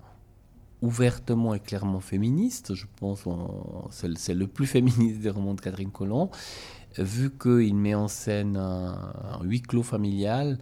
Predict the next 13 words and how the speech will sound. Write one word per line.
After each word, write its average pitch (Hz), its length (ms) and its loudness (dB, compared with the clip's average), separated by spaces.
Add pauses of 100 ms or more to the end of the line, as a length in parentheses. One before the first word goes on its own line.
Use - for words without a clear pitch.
(400)
avec, 95 500 -2
euh, 87 520 -6 (500)
un 98 140 0
couple - 560 -4
et 90 200 -2
leur 98 220 2
fille, 127 520 2 (500)
et - 60 -2
que - 160 0
les 95 100 6
deux 98 140 2
femmes 113 460 0
sont 107 520 -2